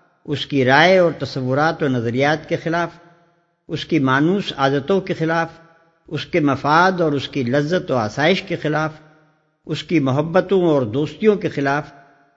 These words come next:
اللہ کی کتاب اور اس کے رسول کی ہدایت میں ملے اور آدمی اس کو مان کر فرمان خدا اور رسول کو بدلنے کے بجائے اپنے آپ کو بدل ڈالے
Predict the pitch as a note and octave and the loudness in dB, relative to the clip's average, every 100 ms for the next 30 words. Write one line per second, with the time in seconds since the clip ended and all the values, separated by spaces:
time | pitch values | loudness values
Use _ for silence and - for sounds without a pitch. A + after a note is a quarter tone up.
0 | _ _ D#3+ F#3 A3+ G#3+ D#3+ D3+ D#3 E3+ | _ _ 2 6 4 4 -4 -2 2 2
1 | F3+ E3 C#3+ - B2+ B2 F3 D#3+ - A2+ | 2 0 -2 -2 -2 0 0 -2 -2 -2
2 | A#2+ C#3+ D#3 D3+ B2 A#2 D#3 C#3+ G2+ - | 0 0 -2 -2 -4 0 0 0 -2 -8
3 | - _ _ _ A#2+ C3 C3+ D#3 F#3 G3 | -20 _ _ _ -4 -4 2 4 4 4
4 | A#3 G#3+ - D#3 C3+ C#3+ F#3+ G#3 G3+ - | 0 0 0 0 2 4 2 2 -2 -2
5 | C#3 C3+ D3+ D#3+ D3+ C#3+ D#3 F3 D#3+ C3 | -4 -2 0 0 0 0 2 2 2 0
6 | B2+ F3 E3+ D#3 C#3 B2+ G3 G#3+ F3+ C3 | -2 -4 -4 -4 -2 2 4 4 2 0
7 | A#2 G#2+ A2 C3+ D3+ - - _ C3 C3 | -2 -2 -2 -4 -6 -18 -20 _ -10 -4
8 | D3+ C#3+ F#3+ F#3+ D#3+ C#3 B2 A#2 A2 A2 | 0 4 4 2 -2 0 2 0 -2 -4
9 | D3+ | -6